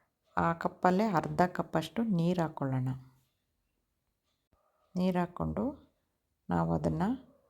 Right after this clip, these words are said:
ಸಕ್ಕರೆ ಎಲ್ಲ ಕರಗಿಸ್ಕೋಬೇಕು. ಸಕ್ಕರೆ ಎಲ್ಲ ಕರಗಿದ ನಂತರ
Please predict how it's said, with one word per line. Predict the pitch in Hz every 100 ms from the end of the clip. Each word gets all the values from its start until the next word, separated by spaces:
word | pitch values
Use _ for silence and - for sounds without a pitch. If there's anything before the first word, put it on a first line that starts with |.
| _ _ _
ಸಕ್ಕರೆ | - 170 165 170 170
ಎಲ್ಲ | 165 165
ಕರಗಿಸ್ಕೋಬೇಕು. | - 151 147 156 - 147 151 - 226 330 - _ _ _ _ _ _ _ _ _ _
ಸಕ್ಕರೆ | - - - - _ - 170
ಎಲ್ಲ | 156 151
ಕರಗಿದ | 151 156 156 156 160
ನಂತರ | 156 147 147 147